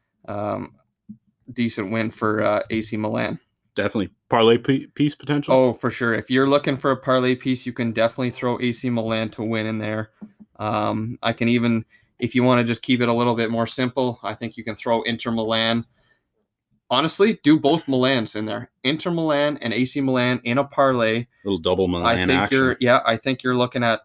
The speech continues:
Speaker 1: uh, about one point nine odds. So, uh, a Friday afternoon game and a Sunday morning game, uh, you can, uh, just about double your money in that. So between the two Milans. So, uh, yeah, those are the plays right now in Italy.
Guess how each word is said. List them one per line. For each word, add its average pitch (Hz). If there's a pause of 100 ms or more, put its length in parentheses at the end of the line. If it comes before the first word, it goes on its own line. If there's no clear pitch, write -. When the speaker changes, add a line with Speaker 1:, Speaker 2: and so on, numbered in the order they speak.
Speaker 1:
uh, 110
about 110
one 120
point 123
nine 117
odds. 113
So, 110 (480)
uh, 104 (100)
a -
Friday 123 (240)
afternoon 120
game 117
and 110
a 107
Sunday 120
morning 120
game, 127 (460)
uh, 107
you 107
can, 113
uh, 101 (260)
just 120
about 113
double 113
your 110
money 110
in 104
that. 104
So 107
between -
the 107
two 113
Milans. 107 (380)
So, 139
uh, 143
yeah, 147
those 156
are 165
the 151
plays 147
right 135
now 135
in 127
Italy. 151